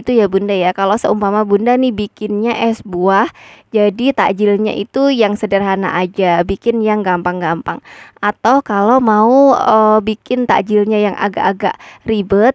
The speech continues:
jadi bikin minumannya yang biasa-biasa aja kayak gitu ya. Intinya,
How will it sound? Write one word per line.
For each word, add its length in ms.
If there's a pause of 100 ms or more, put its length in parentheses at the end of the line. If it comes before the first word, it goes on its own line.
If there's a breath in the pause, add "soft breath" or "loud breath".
jadi 320
bikin 320
minumannya 560
yang 320
biasa-biasa 640
aja 320
kayak 380
gitu 180
ya. 160
Intinya, 400